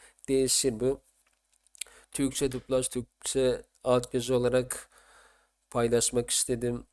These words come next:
Çünkü ses sorunu yaşayanlar altyazıdan okuyabilir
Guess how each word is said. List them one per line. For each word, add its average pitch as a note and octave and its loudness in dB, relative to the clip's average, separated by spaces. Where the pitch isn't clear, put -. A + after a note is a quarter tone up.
Çünkü A#2+ -4
ses A2+ 0
sorunu A#2 -2
yaşayanlar A2+ -2
altyazıdan A2 -4
okuyabilir A2+ -2